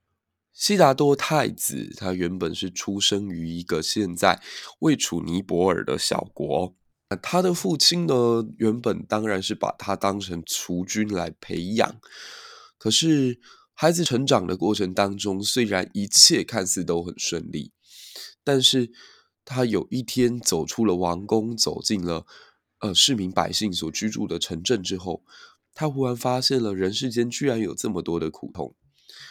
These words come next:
我还记得那个时候，呃，在讲述这段故事的朋友是这么说的：说佛陀他走进了市井当中，他见到有一个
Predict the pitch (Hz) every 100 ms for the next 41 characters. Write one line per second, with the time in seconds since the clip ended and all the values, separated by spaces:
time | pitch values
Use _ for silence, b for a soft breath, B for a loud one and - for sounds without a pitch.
0 | B - 135 151 180 113 107 101 85 -
1 | 80 - 78 - B B B - 90 78
2 | 73 - - 98 90 87 - 123 123 120
3 | 113 127 113 120 95 - 90 98 - -
4 | - 165 113 - 85 78 64 - - 98
5 | 90 B B B B B B - 165 175
6 | 165 170 175 - 80 73 127 98 87 82
7 | 78 - - 127 - 78 - 92 101 110
8 | 107 113 - _ _ - 104 117 101 95
9 | 98 87 82 80 98 95